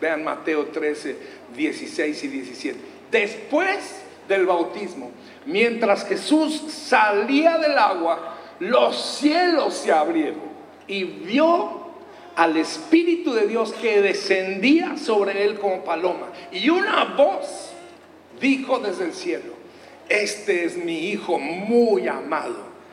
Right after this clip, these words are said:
quien me da gran gozo".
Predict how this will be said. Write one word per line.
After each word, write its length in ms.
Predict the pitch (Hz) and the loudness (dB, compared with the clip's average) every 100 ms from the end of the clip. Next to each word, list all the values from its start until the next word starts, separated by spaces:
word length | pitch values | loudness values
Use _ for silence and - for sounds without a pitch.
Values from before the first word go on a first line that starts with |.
| - - - | -20 -20 -4
quien 300 | 156 151 147 | -4 -4 -4
me 200 | 131 131 | -4 0
da 420 | 156 160 151 123 - - - - - | 2 2 -2 -8 -14 -18 -20 -12 -4
gran 520 | 147 156 143 143 131 - - - - | -2 0 -2 -6 -14 -16 -20 -20 -4
gozo". 440 | 294 302 - - | -2 -2 -4 -14